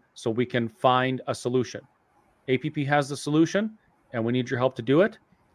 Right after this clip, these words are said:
Uh, so I hope that you would at least give us the opportunity to share our message with you and, uh, bring you on board.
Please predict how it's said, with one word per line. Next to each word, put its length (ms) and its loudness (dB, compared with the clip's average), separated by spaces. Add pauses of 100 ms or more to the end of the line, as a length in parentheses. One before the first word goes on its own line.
(200)
Uh, 200 -4
so 220 -2
I 20 4
hope 200 -2
that 140 0
you 140 2
would 120 2
at 100 2
least 400 -4
give 160 0
us 140 -2
the 100 0
opportunity 640 0
to 60 -10
share 240 2
our 80 2
message 320 -2
with 160 -8
you 240 -2 (400)
and, 320 -4
uh, 160 -2
bring 240 0
you 100 0
on 160 -2
board. 300 4